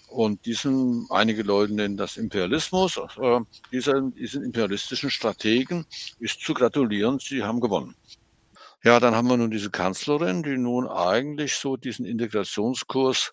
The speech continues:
Gewinnung deutscher Vorteile durch Demut seit, äh, Adenauer, äh, fortsetzt und dann ja, äh,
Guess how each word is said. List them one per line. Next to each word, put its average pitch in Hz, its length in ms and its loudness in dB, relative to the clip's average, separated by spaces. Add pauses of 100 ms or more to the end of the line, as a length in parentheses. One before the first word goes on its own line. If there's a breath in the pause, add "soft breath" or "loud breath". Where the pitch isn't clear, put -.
(160)
Gewinnung 107 500 -2 (840 loud breath)
deutscher 113 280 8
Vorteile 113 580 2
durch 101 340 -2
Demut 135 600 8 (140)
seit, 117 440 0
äh, 110 420 -2 (240)
Adenauer, 101 680 0 (520 loud breath)
äh, 92 240 -6 (420 soft breath)
fortsetzt - 1000 2
und 156 360 4 (180)
dann 139 360 2
ja, 127 480 2 (440)
äh, 120 340 0